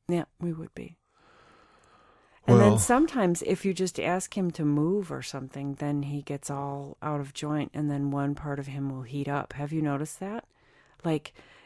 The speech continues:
Speaker 1: i-, if he's laying on the couch and you go, "No, you have to get down," and then you try and move him, you know, you touch various parts of him to try and shove him off the couch. <laughs> And, like, one part of him will get burning hot. It's like, how do you do that?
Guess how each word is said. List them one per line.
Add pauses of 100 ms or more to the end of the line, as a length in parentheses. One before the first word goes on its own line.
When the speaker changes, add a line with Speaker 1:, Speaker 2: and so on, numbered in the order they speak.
(160)
Speaker 1:
i-,
if
he's
laying
on
the
couch
and
you
go,
"No,
you
have
to
get
down," (380)
and
then
you
try
and
move
him, (580)
you
know,
you
touch
various
parts
of
him
to
try
and
shove
him
off
the
couch.
<laughs> (1000)
And,
like,
one
part
of
him
will
get
burning
hot.
It's
like,
how
do
you
do
that?